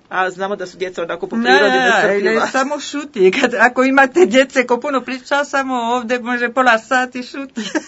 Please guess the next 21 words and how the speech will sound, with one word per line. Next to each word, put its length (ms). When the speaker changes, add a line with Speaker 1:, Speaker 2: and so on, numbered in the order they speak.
Speaker 1:
<laughs> 500
Eto, 180
drage 360
mame, 420
ono, 180
našli 320
smo 100
Speaker 2:
Ja. 240
Speaker 1:
recept 440
da 160
se 120
malo 260
djeca 420
umire 500
i 180
da 180
se 220
malo 320
zabave. 440
Speaker 2:
Ja. 60
Speaker 1:
Evo, 180